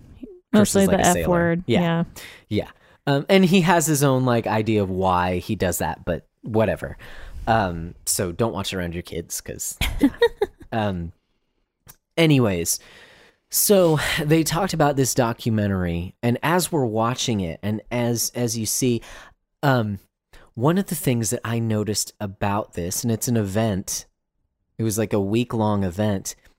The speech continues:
Speaker 1: where they split everyone up into smaller groups. They have, like, group leaders. Everyone who works for Tony, um,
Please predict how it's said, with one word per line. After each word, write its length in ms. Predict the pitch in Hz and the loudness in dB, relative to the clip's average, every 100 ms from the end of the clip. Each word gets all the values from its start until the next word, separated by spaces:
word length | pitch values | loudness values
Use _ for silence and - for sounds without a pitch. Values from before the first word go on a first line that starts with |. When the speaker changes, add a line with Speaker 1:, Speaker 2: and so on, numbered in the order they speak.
| _ _ - | _ _ -12
Speaker 1:
where 240 | 107 113 | -2 0
they 100 | 107 104 | 0 0
split 360 | - - 147 | -2 0 2
everyone 420 | 131 123 120 113 | 2 2 2 2
up 180 | 113 104 | 0 0
into 160 | 104 92 | -2 -4
smaller 440 | - 95 85 78 | -4 -4 -6 -6
groups. 640 | 87 95 127 131 131 - - | -8 -2 2 2 0 -4 -4
They 100 | 92 | -4
have, 260 | 98 95 | -4 -4
like, 220 | 95 87 - | -2 -4 -4
group 300 | 107 110 - | -4 -4 -4
leaders. 640 | 95 107 110 113 113 110 - - - - - | -2 0 0 0 0 -4 -10 -14 -20 -14 -2
Everyone 500 | 127 120 131 120 120 | 0 2 2 4 2
who 180 | 101 107 | 0 -2
works 460 | 95 110 - - | 0 -2 -2 -6
for 640 | - - 104 104 104 104 107 _ _ | -6 -2 0 2 0 0 -4 _ _
Tony, 520 | - 123 113 104 104 104 - - _ | -4 -2 0 0 -2 -6 -16 -20 _
um, 300 | 110 98 92 | -4 -2 -4